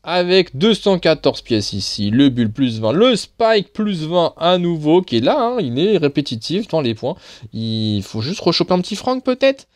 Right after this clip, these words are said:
Nita plus soixante-six ici, non, ça sera directement les bonus. Le coin doubleur que voici, qu'on a réclamé, c'est parfait. Donc là, on est bien, quatre-vingts tickets, il y a moyen de faire avec les quatre-vingts tickets, le Gonome, un robot Rumble, frère,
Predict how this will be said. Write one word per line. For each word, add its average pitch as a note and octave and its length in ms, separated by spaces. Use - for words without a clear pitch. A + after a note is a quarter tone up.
Nita D#3 460
plus F3 160
soixante-six E3 680
ici, F#3 420
non, E3 380
ça F#3+ 140
sera D3+ 180
directement C#3+ 540
les E3 100
bonus. C#3+ 320
Le F#3+ 240
coin C#4 160
doubleur C#3+ 400
que - 80
voici, A2 300
qu'on G#2+ 160
a E2+ 100
réclamé, G#2+ 380
c'est - 220
parfait. C3 500
Donc C3 360
là, C#3+ 240
on A#2+ 100
est A#2 80
bien, A2+ 180
quatre-vingts C3 380
tickets, A2+ 260
il F3+ 60
y - 20
a C3 40
moyen A#2 180
de C3+ 60
faire - 220
avec G#2 140
les A2 60
quatre-vingts D3+ 380
tickets, C#3+ 260
le B2+ 80
Gonome, D#3+ 240
un F#2+ 140
robot E3+ 340
Rumble, E3 380
frère, F#3+ 240